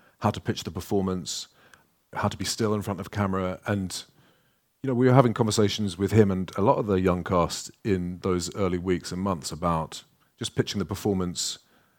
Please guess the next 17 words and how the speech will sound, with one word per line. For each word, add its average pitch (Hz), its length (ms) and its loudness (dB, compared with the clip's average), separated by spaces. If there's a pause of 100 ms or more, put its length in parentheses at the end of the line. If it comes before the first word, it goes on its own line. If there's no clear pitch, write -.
(560)
where 104 300 4
it - 80 -2
felt 95 200 -2
right 107 380 4
and 92 120 -12
trying 98 200 -2
to 90 180 0 (440)
get 95 200 2
the 95 80 -2
sort - 240 -8
of, 87 180 -12 (160)
the 101 120 0
gang 110 340 6
of 95 120 0
younger 87 200 0
actors 82 500 -4
to 82 340 -6